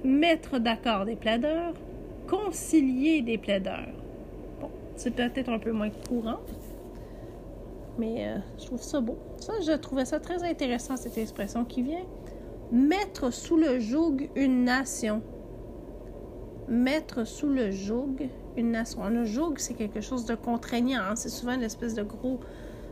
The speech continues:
de gros collier qu'on met là, euh, au cheval, aux, aux animaux de bas,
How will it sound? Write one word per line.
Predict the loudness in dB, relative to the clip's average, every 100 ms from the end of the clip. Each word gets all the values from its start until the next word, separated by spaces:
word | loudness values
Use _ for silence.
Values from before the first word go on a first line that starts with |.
| -6 -2
de | 0
gros | 0 -2
collier | -2 2 2 2 0 0
qu'on | 0 2
met | 2 2
là, | 0
euh, | 0 -2 -2 -2 -2 -4 -6 -8 -10 -4
au | -4 -2
cheval, | 0 0 2 2
aux, | 2 2 0 -2
aux | 0
animaux | 2 2 4 2 2
de | 0 0
bas, | 2 2